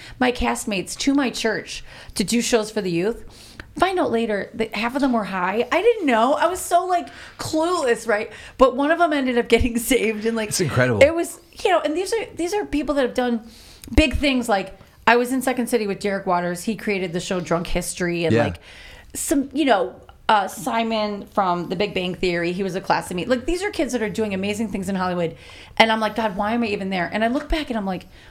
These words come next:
Speaker 1: I was sharing Jesus without being super cultish. They just knew I was Christian.
Speaker 2: Wow.
Speaker 1: And they liked coming to my church. And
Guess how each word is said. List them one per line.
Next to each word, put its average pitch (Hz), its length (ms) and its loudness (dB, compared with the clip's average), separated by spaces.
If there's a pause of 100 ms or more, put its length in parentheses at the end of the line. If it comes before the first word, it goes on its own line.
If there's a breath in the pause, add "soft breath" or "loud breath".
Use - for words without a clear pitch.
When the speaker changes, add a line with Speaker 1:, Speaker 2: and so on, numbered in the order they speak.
Speaker 1:
I 214 120 4
was 285 160 0
sharing 262 380 -2
Jesus 185 500 0
without 196 400 0
being 180 320 -4 (460 soft breath)
super 240 580 0 (180)
cultish. 247 640 -2 (320 loud breath)
They 247 160 10
just 233 200 -4
knew 220 200 2
I 254 80 2
was 214 180 0
Christian. 156 540 -2
Speaker 2:
Wow. 104 320 4
Speaker 1:
And 214 120 2
they 220 60 4
liked 233 320 0
coming 240 180 -2
to 208 60 -4
my 170 140 -2
church. 156 400 -4
And 165 220 0